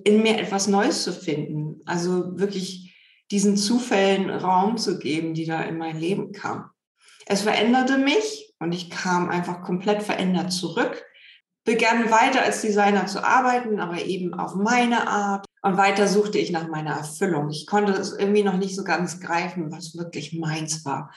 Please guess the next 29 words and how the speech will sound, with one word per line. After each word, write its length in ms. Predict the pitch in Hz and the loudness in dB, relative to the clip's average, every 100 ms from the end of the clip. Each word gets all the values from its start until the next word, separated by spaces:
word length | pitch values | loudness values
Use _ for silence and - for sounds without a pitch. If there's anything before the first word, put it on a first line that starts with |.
| - | 0
Und 220 | 202 196 | 2 4
nach 240 | 196 196 - - | 2 0 -6 -2
weiteren 680 | 185 220 240 220 196 175 170 | 2 2 2 2 2 2 2
sieben 500 | 151 175 233 240 190 | 0 0 2 2 2
Jahren, 380 | 180 175 165 151 | 4 4 4 2
als 160 | 151 | -2
ich 140 | 170 - | -4 -4
schon 180 | 175 165 | -4 -2
dachte, 540 | 160 - 185 165 160 - | -4 -4 -6 -6 -6 -10
ja, 160 | 151 143 - | -12 -10 -6
weiß 220 | 156 156 | -6 -6
nicht, 220 | 151 151 | -8 -8
ich 60 | 160 | -8
werde 220 | 160 - | -10 -8
wahrscheinlich 320 | 151 160 160 | -4 -2 -2
so 220 | 175 160 | 0 0
weiterarbeiten 960 | 165 180 185 - - 156 160 151 - 143 | 2 2 0 0 0 0 0 -2 -4 -8
wie 100 | 147 | -10
bisher, 680 | 156 160 - 180 196 214 - _ _ _ _ _ | -10 -10 -6 -4 -2 -4 -10 _ _ _ _ _
fand 420 | - - - 214 - | -20 -8 -2 -2 -2
ich 220 | 175 - | -4 -4
dann 640 | 147 147 156 170 - - _ _ _ - | -2 -2 -4 -8 -14 -20 _ _ _ -6
diese 360 | 190 190 202 196 | -2 2 2 2
Vision 720 | 202 - 170 - - - - | 2 2 2 0 -2 -6 -2
ganz 420 | 165 180 214 - | 2 2 2 -2
tief 360 | - 220 214 - | -4 -4 -4 -2
in 140 | 180 | -2
meinem 260 | 175 160 160 | -2 -2 -4
Herzen 800 | 160 160 160 - 165 165 - | -6 -8 -8 -8 -6 -8 -12